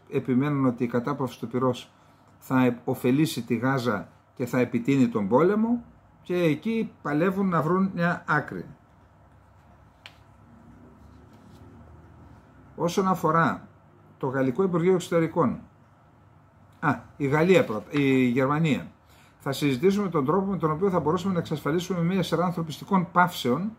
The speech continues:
ώστε να αμβλύνουμε τα δεινά του πληθυσμού της Γάζας", είπε χθες η Μπα-, η Μπέρμποκ. Το γαλλικό ΙΠΕΞ υπενθύμησε την ανάγκη να καταβληθεί κάθε δυνατή προσπάθεια για την πρόληψη μιας περιφερειακής σύγκρουσης και να αξιολογηθεί η σημασία του καθορισμού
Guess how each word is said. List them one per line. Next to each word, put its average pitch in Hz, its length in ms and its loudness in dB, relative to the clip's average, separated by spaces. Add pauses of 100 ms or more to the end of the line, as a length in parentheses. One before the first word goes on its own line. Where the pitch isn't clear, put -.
(440)
ώστε 175 300 -2
να 165 100 -2
αμβλύνουμε 175 420 2
τα 165 120 -2
δεινά 139 280 -2
του 175 120 -6
πληθυσμού 151 360 -2
της 165 140 -2
Γάζας", 135 580 0 (960)
είπε 165 260 -2
χθες 170 280 -2
η 156 40 0
Μπα-, 135 220 -2
η 139 160 0
Μπέρμποκ. 110 380 2 (880)
Το 135 100 -4
γαλλικό 135 380 2
ΙΠΕΞ 175 760 0
υπενθύμησε 156 640 -2
την 165 180 -4
ανάγκη 147 460 0 (340)
να 139 160 -2
καταβληθεί 135 600 -2
κάθε 185 360 -2
δυνατή 151 340 -2
προσπάθεια 175 760 -4 (400)
για 143 140 -2
την 135 180 -2
πρόληψη 175 440 0
μιας 190 300 0
περιφερειακής 139 640 0
σύγκρουσης 165 500 -4
και 160 120 -6
να 151 80 -2
αξιολογηθεί 131 600 0
η 202 100 2
σημασία 160 440 -2
του - 140 -6
καθορισμού 139 680 -2